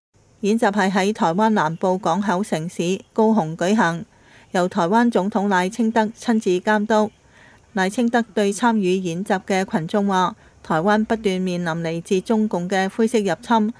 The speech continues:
但係台灣嘅海巡署同事始終企喺第一線執法，保護台灣人民嘅生命安全。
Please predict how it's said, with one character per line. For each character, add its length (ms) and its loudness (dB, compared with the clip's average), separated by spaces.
但 100 2
係 220 4
台 240 -2
灣 280 2
嘅 160 2
海 200 0
巡 200 -4
署 200 -6
同 240 -4
事 280 0
始 160 -4
終 240 0
企 160 2
喺 240 -2
第 220 -2
一 80 0
線 300 -2
執 120 0
法， 300 0
保 100 2
護 300 0
台 220 0
灣 220 2
人 160 0
民 300 -6
嘅 180 -2
生 200 0
命 240 -2
安 160 0
全。 400 -6